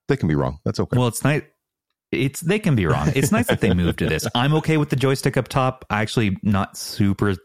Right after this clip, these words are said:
Speaker 2: crazy either way. Um, but they made some dumb choices on this handheld too,
Speaker 1: Mm-hmm.
Speaker 2: like, some dumb choices. Why is start and select up top?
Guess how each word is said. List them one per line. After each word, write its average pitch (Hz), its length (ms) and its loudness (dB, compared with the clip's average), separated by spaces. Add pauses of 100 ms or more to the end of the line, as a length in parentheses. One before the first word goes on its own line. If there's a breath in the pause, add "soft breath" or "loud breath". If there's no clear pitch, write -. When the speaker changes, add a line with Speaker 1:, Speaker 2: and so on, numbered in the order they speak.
(240)
Speaker 2:
crazy 104 440 0
either 98 280 2
way. 95 340 0 (400 loud breath)
Um, 107 340 0
but 123 180 0
they 127 120 2
made 143 340 0
some 123 260 2
dumb 101 320 2
choices 92 640 -2 (300)
on 87 180 0
this 78 140 -2
handheld 85 400 -2
too, 90 200 0
Speaker 1:
Mm-hmm. 85 140 0
Speaker 2:
like, 98 180 -2
some 110 380 0
dumb 104 320 0
choices. 82 600 -6 (1600 soft breath)
Why 139 320 2
is 139 120 0
start 117 220 0
and 98 100 0
select 85 460 -2
up 76 120 -4
top? - 300 -6